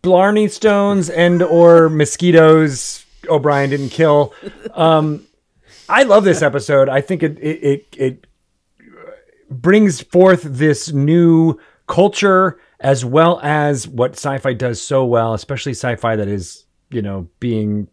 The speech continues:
shown during turbulent political times. It's a mirror of what America was like, uh, uh, back then and what it, you know, it is now. And I think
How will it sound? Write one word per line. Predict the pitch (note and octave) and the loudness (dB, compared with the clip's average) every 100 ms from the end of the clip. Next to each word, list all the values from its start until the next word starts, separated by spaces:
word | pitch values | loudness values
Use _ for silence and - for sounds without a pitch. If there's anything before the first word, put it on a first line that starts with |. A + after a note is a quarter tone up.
| - | -14
shown | - C3 B2 A2+ | -4 -2 -2 -4
during | A#2 G#2+ G#2 | -4 -6 -8
turbulent | - A#2 A2+ G#2+ G#2+ | -8 -6 -4 -6 -8
political | A2+ G#2 G2+ | -8 -8 -8
times. | G2 A#2 A2+ G#2+ - _ _ | -10 -6 -6 -6 -10 _ _
It's | C3 A2 | -14 -8
a | A#2+ | -6
mirror | A#2+ A2+ F#2+ F#2+ - | -4 -4 -4 -8 -10
of | G#2 F#2+ F#2 | -10 -8 -8
what | G2+ A2 - _ _ _ _ _ _ _ _ - | -8 -10 -12 _ _ _ _ _ _ _ _ -10
America | B2 A2+ - A2 | -8 -6 -6 -8
was | G2+ F#2+ | -8 -8
like, | G2 F#2 - - | -8 -10 -14 -18
uh, | G2+ | -12
uh, | F#2 F#2 G2+ F#2 | -10 -10 -12 -12
back | E2+ F#2 - | -10 -10 -6
then | F3+ F3 | -4 -4
and | C#3 G2+ | -6 -8
what | G2 | -10
it, | F#2+ F#2+ _ | -12 -16 _
you | G2 | -16
know, | F2+ F#2+ | -14 -12
it | A2 | -10
is | A2 G2+ | -8 -8
now. | A#2+ C#3 C3+ | -6 -4 -4
And | A2+ | -4
I | G2 | -8
think | A2 F#2 | -10 -12